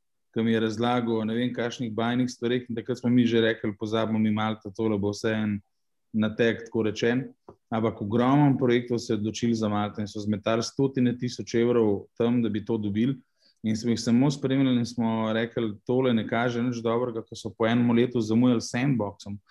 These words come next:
a ne. Um, in, um, morate pa nekaj vedeti, vsi, ki greste v fintech, pa to vam bo tudi Simon pač potrdil, no. Uh, moraš imeti denar.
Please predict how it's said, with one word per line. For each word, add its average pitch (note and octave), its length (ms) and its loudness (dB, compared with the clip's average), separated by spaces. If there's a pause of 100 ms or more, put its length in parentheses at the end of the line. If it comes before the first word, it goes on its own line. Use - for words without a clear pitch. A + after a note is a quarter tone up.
(320)
a G#2 100 0
ne. A#2 300 2 (220)
Um, G#2+ 680 2
in, G#2+ 400 2
um, G#2+ 420 -2 (960)
morate C3 280 2
pa C3 100 2
nekaj C3 280 2
vedeti, A2+ 400 2
vsi, D3+ 240 0
ki B2 100 -12
greste C3+ 360 0
v A2 120 -4
fintech, B2 440 0
pa A2+ 120 -8
to A#2+ 80 0
vam A2+ 160 0
bo A2 80 -2
tudi G#2+ 220 -10
Simon A2+ 340 0
pač A2+ 160 -4
potrdil, G2+ 560 0
no. F#2+ 220 -4 (500)
Uh, G2+ 540 -2 (220)
moraš A#2+ 340 2
imeti G#2+ 180 0
denar. F#2+ 300 -4